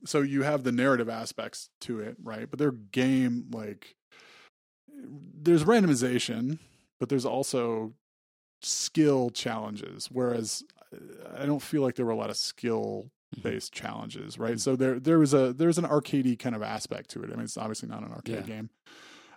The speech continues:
Speaker 1: Um, whereas Life is Strange, there's
Speaker 2: So that's a, so
Speaker 1: decisions, right?
Speaker 2: Yeah, yeah.
Speaker 1: So
Speaker 2: So I'm gonna, I'm gonna s-, segue into Seventh Continent here because I think it's, it, it's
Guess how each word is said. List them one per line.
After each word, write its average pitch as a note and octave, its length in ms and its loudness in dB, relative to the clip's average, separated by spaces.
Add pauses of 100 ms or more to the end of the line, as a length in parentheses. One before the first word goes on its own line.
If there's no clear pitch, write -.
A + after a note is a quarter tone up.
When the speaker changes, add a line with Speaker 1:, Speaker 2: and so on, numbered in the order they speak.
(120)
Speaker 1:
Um, B2 320 4
whereas B2+ 220 6
Life A#2 140 4
is A2+ 100 -4
Strange, A#2+ 280 -2
there's G#2+ 320 -8 (280)
Speaker 2:
So - 100 0
that's A3 140 4
a, F3+ 100 2
so C#3+ 80 -8
Speaker 1:
decisions, C3 760 6
right? B2 260 4
Speaker 2:
Yeah, G2 240 0 (260)
yeah. A#2+ 140 -4
Speaker 1:
So A#2+ 340 -2 (640)
Speaker 2:
So F3+ 140 4
I'm F#3 120 2
gonna, F#3 240 6 (200)
I'm E3 140 -4
gonna F#3 80 4
s-, - 180 -2 (100)
segue D3+ 320 4
into B2 140 4
Seventh B2 260 0
Continent A2 420 -6 (140)
here A#2 180 -2
because G#2 240 -2
I A2 100 2
think D#3+ 300 0
it's, - 420 -4 (140)
it, - 340 -18 (200)
it's - 280 -10